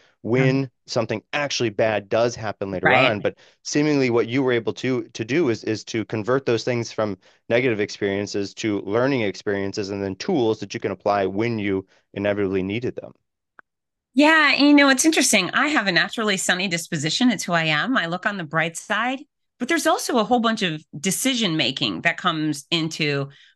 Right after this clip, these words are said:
Speaker 2: my world. You know, we get stuck in traffic, and how many people, oh my gosh, well, they go on and on about traffic. Like, that's the worst thing that could happen. And I just, you know, even before cancer, I was thinking, "Well, at least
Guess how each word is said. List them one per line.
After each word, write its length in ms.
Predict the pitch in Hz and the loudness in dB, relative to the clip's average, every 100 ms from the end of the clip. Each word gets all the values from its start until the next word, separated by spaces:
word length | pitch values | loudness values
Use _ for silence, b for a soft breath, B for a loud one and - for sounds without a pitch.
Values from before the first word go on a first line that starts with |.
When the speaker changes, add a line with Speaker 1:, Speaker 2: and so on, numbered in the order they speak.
| - | 0
Speaker 2:
my 180 | 165 151 | 2 2
world. 460 | 139 151 135 - | -2 -2 -2 -2
You 120 | 202 | 0
know, 140 | 190 180 | 2 2
we 180 | 190 226 | 0 0
get 220 | 247 - | 0 -4
stuck 320 | - 196 - | -4 -2 -2
in 80 | 165 | -4
traffic, 600 | - 143 165 214 240 226 | -2 -2 -2 -2 -4 -4
and 220 | 156 143 - _ _ - | -4 -4 -10 _ _ -4
how 160 | 233 | 2
many 200 | 269 208 | 4 4
people, 320 | 156 190 175 156 | 2 0 0 2
oh 180 | 208 | 2
my 160 | 196 107 | 0 -2
gosh, 340 | 143 143 127 | -2 -2 -4
well, 100 | 160 | -8
they 120 | 156 202 | -4 -2
go 240 | 139 - | -4 -4
on 300 | 143 175 175 | 2 4 2
and 120 | 135 | 0
on 220 | 135 170 156 | 0 0 0
about 300 | 117 - - | -6 -8 -8
traffic. 720 | - 117 117 165 - - - | -8 -8 -2 0 0 -6 -4
Like, 220 | 139 143 | -4 -2
that's 340 | 180 190 - - B B B | -2 -4 -8 -12 B B B
the 80 | 180 | 0
worst 440 | 151 139 180 190 - | 2 4 2 2 0
thing 240 | 185 170 | 0 2
that 140 | 156 | 0
could 100 | 165 | 0
happen. 340 | 156 175 190 156 | 0 0 2 0
And 120 | 156 | 2
I 160 | 147 233 | 0 0
just, 340 | 240 - - b b b | -4 -6 -10 b b b
you 80 | 208 | -2
know, 80 | 208 | 0
even 220 | 220 269 | 4 4
before 520 | 254 247 - 311 294 | 4 2 0 2 2
cancer, 500 | 190 233 254 294 208 - | 2 0 0 0 -2 0
I 140 | 196 | -2
was 140 | 208 | -4
thinking, 280 | 202 196 190 | -8 -6 -2
"Well, 280 | 208 240 208 | 2 2 2
at 180 | - 190 | 0 2
least 400 | 226 254 - | 0 -2 -6